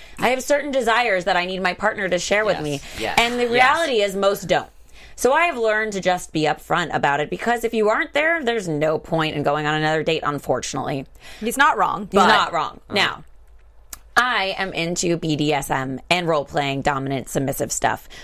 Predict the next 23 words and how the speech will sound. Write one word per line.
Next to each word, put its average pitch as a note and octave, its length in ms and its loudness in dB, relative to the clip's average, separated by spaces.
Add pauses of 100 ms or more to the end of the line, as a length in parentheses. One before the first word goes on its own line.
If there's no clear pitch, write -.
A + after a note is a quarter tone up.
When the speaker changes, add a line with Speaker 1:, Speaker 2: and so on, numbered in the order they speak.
(140)
Speaker 1:
Women A#3 280 2
are A3+ 100 2
either G3 260 2
into C4 280 -2
it C#4 180 0
or E3+ 100 2
definitely D3 460 -2
not. C3+ 260 -2 (300)
Fifty A3 300 0
Shades D3+ 320 -2
of C3 100 -8
Grey C#3 400 -2 (160)
without D3+ 380 0
the C#3+ 60 -4
millions, C3+ 420 -2
unfortunately. C#3 880 -4 (120)
Speaker 3:
Oh. - 320 -6
Speaker 1:
Let F#3+ 280 2
me G#3 100 -4
know F3+ 160 0
your D#3+ 160 4
Speaker 3:
<laughs> E3 60 6
Speaker 1:
thoughts. D#3 680 -2